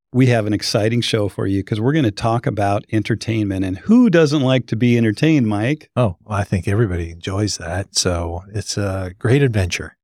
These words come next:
Speaker 1: It's a great adventure is right. And when somebody decides to get a swimming pool, I gotta think they need to be thinking about entertainment.
Speaker 2: Oh, it's a required that you must have a party on Memorial Day weekend, Fourth of July weekend, and Labor Day weekend now that you have a pool.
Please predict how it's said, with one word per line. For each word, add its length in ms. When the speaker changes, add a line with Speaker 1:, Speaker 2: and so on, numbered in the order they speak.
Speaker 1:
It's 60
a 40
great 240
adventure 420
is 160
right. 280
And 240
when 160
somebody 400
decides 460
to 80
get 140
a 40
swimming 400
pool, 420
I 80
gotta 240
think 240
they 280
need 220
to 60
be 100
thinking 340
about 260
entertainment. 560
Speaker 2:
Oh, 300
it's 160
a 40
required 720
that 160
you 140
must 320
have 160
a 80
party 400
on 280
Memorial 460
Day 260
weekend, 640
Fourth 240
of 60
July 280
weekend, 480
and 100
Labor 300
Day 140
weekend 400
now 140
that 200
you 60
have 100
a 40
pool. 420